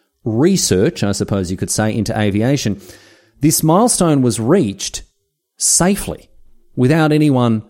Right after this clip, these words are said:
breaking their legs or, you know, going splat. And it made ballooning immensely popular. In conjunction with the first ever manned hydrogen balloon flight, which happened just a few days afterwards on the first of December, still in seventeen eighty-three.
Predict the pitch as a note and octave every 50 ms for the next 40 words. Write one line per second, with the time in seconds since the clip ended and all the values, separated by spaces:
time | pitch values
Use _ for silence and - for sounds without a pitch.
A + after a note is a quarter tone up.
0 | _ _ _ G#2 G2+ A2+ B2 B2+ C3+ B2+ - C#3 C3+ B2+ B2+ B2 A#2+ B2 D3+ C#3+
1 | G#2+ F2 E2+ E2 G2 F#2+ F2+ F2 E2 - A2 G2+ E2+ F2+ A#2 - - - _ _
2 | _ _ _ - F2+ F2 F#2+ G2+ - - - C3+ C#3 A#2+ F#2+ - - - - _
3 | _ _ _ _ _ _ _ _ _ _ - D3+ D#3 E3 E3+ E3 C#3+ B2+ C#3+ E3
4 | A3+ C#4+ D4+ B3 E3+ C3+ D#3 C#3+ C3+ C3+ D3+ F#3 G3 D#3+ A#2+ B2 - - _ G#3
5 | G#3 G#3 G#3 G#3 G#3 G#3 G#3 G#3 A#3 C#4 C4+ - - - C#3+ B2 A2 G2 - -
6 | G#2 F#2 - - F2+ - - - - _ _ _ _ D#3 E3+ E3 - C#3 A2+ A#2
7 | B2+ D#3+ F#3 - - F#2+ F#2 A2+ E3 F3 C#3+ G2+ G2+ F2+ - A2 G2+ G2 - -
8 | A2+ A2+ A2 - - A#2 A2 A2+ G#2+ G2+ G2+ G#2 G#2+ A2+ A#2 A#2+ A#2+ A2 - -
9 | - C#3+ D3+ F#3 A3 F3 D#3 A2 - F#2 D2+ E2 - G2 F2 F2+ F2 F2 E2 E2
10 | - A2 C3 - - G#2 - - A2 - G#2 G2 G2 - G#2+ - - B2+ B2 A#2+
11 | A2 A2+ G#2 G2+ F#2+ G2+ F#2+ G2+ A2+ A#2+ - C#3+ C3 G#2+ G#2+ F#2+ F#2 - - -
12 | B2+ C3+ B2 - A2+ F#2 F#2+ G2 - - G#2+ C3 D#3+ F3 - - - B2+ A#2+ A#2
13 | G#2+ G2 - - F#2+ F#2 F#2+ F#2 F2+ F2+ F2 F2 F2 - - B2+ D3+